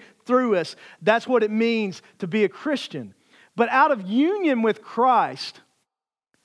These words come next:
in, out of this position, out of this relationship, I want you to see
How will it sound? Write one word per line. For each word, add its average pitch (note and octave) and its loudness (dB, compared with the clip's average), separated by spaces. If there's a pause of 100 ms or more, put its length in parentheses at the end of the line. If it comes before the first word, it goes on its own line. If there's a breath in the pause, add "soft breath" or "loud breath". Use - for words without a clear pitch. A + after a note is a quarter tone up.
(340)
in, D4+ 2
out D4+ 4
of A#3 -8
this C#4+ 0
position, F#3 -2
out A#3 4
of A3 0
this A#3+ -6
relationship, E3+ -4 (320 soft breath)
I A#3 0
want F4 -2
you A3 -2
to F#3+ -6
see G#3 -4